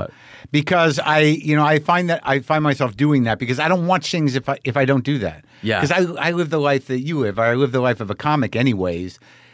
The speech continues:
Speaker 2: Like most people, they work and they go home and they watch T V.
Speaker 1: Yeah.
Speaker 2: Like I've got, I don't watch fucking T V.
Speaker 1: I know. I know.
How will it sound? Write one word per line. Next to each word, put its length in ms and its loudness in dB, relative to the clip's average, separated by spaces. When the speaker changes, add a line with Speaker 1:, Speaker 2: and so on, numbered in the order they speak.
Speaker 2:
Like 200 -2
most 260 2
people, 260 0
they 200 2
work 360 0
and 80 0
they 80 0
go 80 -2
home 180 2
and 60 2
they 80 2
watch 160 0
T 120 -2
V. 380 -4
Speaker 1:
Yeah. 160 -10
Speaker 2:
Like 140 -2
I've 120 -2
got, 220 0
I 100 0
don't 180 -2
watch 260 -4
fucking 320 -8
T 160 -8
V. 340 -6
Speaker 1:
I 80 -16
know. 220 -14
I 100 -12
know. 280 -8